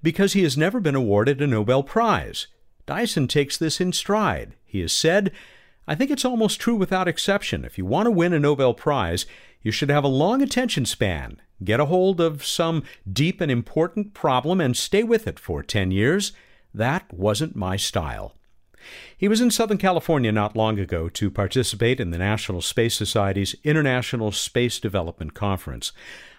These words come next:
I was invited by Doctor Dyson and his wife to spend a few precious minutes with him. Doctor Dyson, it is a great honor, and I am a little bit intimidated to have the chance to sit down with you in your hotel room,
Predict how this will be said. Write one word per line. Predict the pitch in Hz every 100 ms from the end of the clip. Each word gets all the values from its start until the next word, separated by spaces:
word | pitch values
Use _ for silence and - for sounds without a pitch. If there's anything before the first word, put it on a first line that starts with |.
| -
I | 139
was | 139
invited | 139 139 208 190 151
by | 120 165
Doctor | 196 180 -
Dyson | 170 165 165 175 175
and | 143 151
his | 151 127
wife | 120 78 - -
to | -
spend | 90 - 110 107
a |
few | - - 165
precious | 175 - 123 - 175 -
minutes | 143 87 - -
with | 69
him. | - 101 110 _ _ - -
Doctor | - 127 135
Dyson, | 147 147 117 107
it | 117 120
is | 120
a |
great | 117 120 147
honor, | 156 151 92 78
and | 123 151
I | 175
am | 175
a | 165
little | 214 359
bit | 381 285
intimidated | 294 - 285 226 104 76 76 - - - -
to | -
have | 131 165 196 196
the |
chance | - 123 110 -
to | -
sit | 120 165 -
down | 139 131
with | 127 113
you | 113 107
in | 104
your | 104 101
hotel | 104 98 143 135
room, | 87 73 80